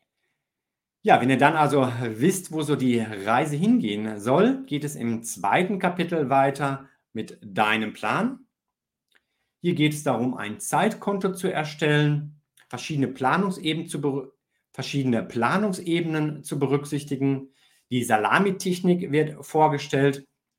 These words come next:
um als Taktik große Aufgabe Fernstudium in viele kleine Scheiben aufzusplitten, und es wird ein möglicher Ablaufplan erläutert.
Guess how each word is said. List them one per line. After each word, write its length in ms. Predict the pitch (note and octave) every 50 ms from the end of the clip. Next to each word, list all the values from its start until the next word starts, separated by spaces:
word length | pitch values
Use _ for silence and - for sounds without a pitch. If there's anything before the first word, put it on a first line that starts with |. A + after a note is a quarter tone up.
| _ _ _ _ _ _ _ _ _ _ _ _ _ _ _ _
um 280 | - C3+ C#3 C3 B2+ B2+
als 260 | B2+ A#2 A2+ - -
Taktik 500 | - C3+ C3 C3 - - C#3 - - A#2+
große 440 | A#2 A2 A2 A#2 C#3 C#3 - C3+ -
Aufgabe 480 | A#2 B2 B2+ - - B2 A#2 A2+ A2+
Fernstudium 580 | - - B2+ B2+ B2+ B2+ - - C3 B2 B2 A2
in 80 | G#2+ G#2
viele 300 | - - C3 B2+ B2 B2+
kleine 460 | - - A2 A2 A2+ A#2 A2+ A2 - _ _ _ _ _ _ _ _ _ _ _
Scheiben 640 | - - - B2 A2 A2 A#2 A#2+ A2+ A2 G#2 F#2+ G2 - _ _ _ -
aufzusplitten, 920 | D#3 F#3 F#3 - - F3+ - - - D#3+ D3 - D#3 D3 C#3+ D3 - - _ _ _ _ _
und 440 | - B2+ C3+ C3+ C3+ C3 C3 C3 - - _ _ _ _ _
es 240 | - A2+ A2 G#2 G#2
wird 260 | A2+ A#2+ A#2+ A#2+ -
ein 160 | A2+ A2+ A2+
möglicher 560 | A2+ A#2 A#2 A#2 - - - A2+ - - -
Ablaufplan 600 | - A2+ - A#2 G#2+ F#2+ - - - - E2+ - -
erläutert. 560 | - _ _ - - _ _ _ _ _ _